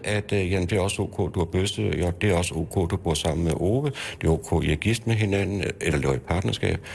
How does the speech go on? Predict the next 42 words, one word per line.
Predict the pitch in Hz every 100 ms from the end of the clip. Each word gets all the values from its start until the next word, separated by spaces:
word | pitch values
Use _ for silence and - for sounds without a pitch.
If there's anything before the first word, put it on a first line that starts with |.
| - - - -
Nej, | 123 135
jeg | 98
har | 107
sådan | - 139 135
fået | - 123 113
direkte | 147 131 120 127
besked | 120 - 131
fra | 110 117
menighedsrådet | 113 117 135 113 113 101
på, | - 117 107 - - -
"Du |
skal | 120 135
fortsætte | - 147 170 - 131 -
den | 90
kamp, | 85 85 82 - - - - -
og | -
du |
skal | 120 127
lade, | 127 127 107 143 110
lade | 104 104 127
være | 120 156
med | 147 139
at | 117 127
lade | 117 110
dig | 110 -
tryne | - 127 143 160 123
af | 110
en | 104
biskop, | - 131 - 131
der | 117
bliver | 101 110
sur | - 135
på | 120 - 113
dig, | 127 -
eller | 196 104
en | 92
kirkeminister, | 90 120 127 110 -
der | 101
ikke | -
kan | 110
lide | 110
dig. | 117